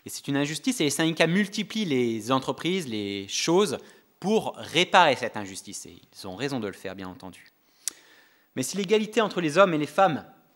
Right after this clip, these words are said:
<coughs> est un sujet important au sein de l'entreprise, aujourd'hui, elle l'est aussi au sein de l'Église. Que penser de l'égalité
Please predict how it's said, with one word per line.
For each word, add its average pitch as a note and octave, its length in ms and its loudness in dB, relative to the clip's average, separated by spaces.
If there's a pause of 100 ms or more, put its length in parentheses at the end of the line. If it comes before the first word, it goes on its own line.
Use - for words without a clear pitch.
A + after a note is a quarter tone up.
(140)
<coughs> - 520 -4
est B2+ 120 -6
un D3 80 6
sujet D3 300 -2
important C3+ 400 -2
au - 20 -2
sein A#2 140 -8
de A2+ 40 -6
l'entreprise, A#2 540 -8 (1500)
aujourd'hui, A#2+ 440 -6 (160)
elle B2+ 160 2
l'est D3 80 4
aussi E3+ 260 0
au F#3+ 60 -2
sein E3 160 -2
de C3 80 0
l'Église. G#2+ 640 -6 (1900)
Que C4+ 200 8
penser G#3+ 480 4
de E3 100 4
l'égalité F3 960 0